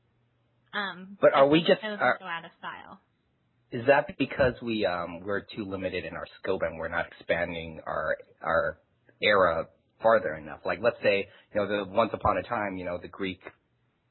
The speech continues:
Speaker 2: you know, the, the, w-, that was the empire, you know, and probably there were a lot more common Bartholomews, you know?
Speaker 1: Yeah,
Speaker 2: Then
Speaker 1: well, but Catherine comes from the Greek. I mean, some names have been al-, around for a long time.
Speaker 2: Okay.
Speaker 1: And some of them are gonna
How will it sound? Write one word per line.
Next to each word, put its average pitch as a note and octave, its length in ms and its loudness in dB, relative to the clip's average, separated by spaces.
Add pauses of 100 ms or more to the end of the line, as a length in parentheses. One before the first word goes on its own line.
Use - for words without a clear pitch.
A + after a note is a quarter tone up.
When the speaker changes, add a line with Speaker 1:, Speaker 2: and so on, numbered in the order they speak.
(100)
Speaker 2:
you D#2 140 -14
know, D#2+ 280 -4
the, E2+ 420 0
the, F2 60 -4
w-, E2+ 400 -2
that G2+ 180 4
was G2 160 -2
the D#2+ 100 -6
empire, - 400 -6
you - 120 -16
know, F#2 200 -12 (240)
and F#2+ 160 -4
probably G2+ 280 2
there G2 200 2
were F#2+ 240 4
a F2 80 2
lot F#2+ 240 2
more F#2+ 180 2
common F#2+ 520 -2
Bartholomews, F#2 840 2
you F2+ 140 -6
know? F#2+ 220 -4 (380)
Speaker 1:
Yeah, D#4 260 0
Speaker 2:
Then F#3 200 -2
Speaker 1:
well, C#4 240 4 (100)
but C4+ 220 -2 (340)
Catherine C4+ 460 -2 (320)
comes C4+ 240 -6
from F#3 160 -16
the D#3+ 80 -20
Greek. - 260 -20 (140)
I B3 100 -4
mean, B3+ 300 -8
some F4+ 100 -8
names C4+ 240 -8
have G#3+ 100 -12
been G3+ 140 -10
al-, F3+ 240 -12
around F#3+ 500 -8
for F#3+ 60 -16
a E3 140 -10
long F#3 360 -10
time. F#3 320 -10
Speaker 2:
Okay. - 220 -10 (180)
Speaker 1:
And B3+ 220 -2
some F4+ 100 -6
of G4 100 -2
them E4 120 -6
are C4 80 0
gonna A#3 220 -6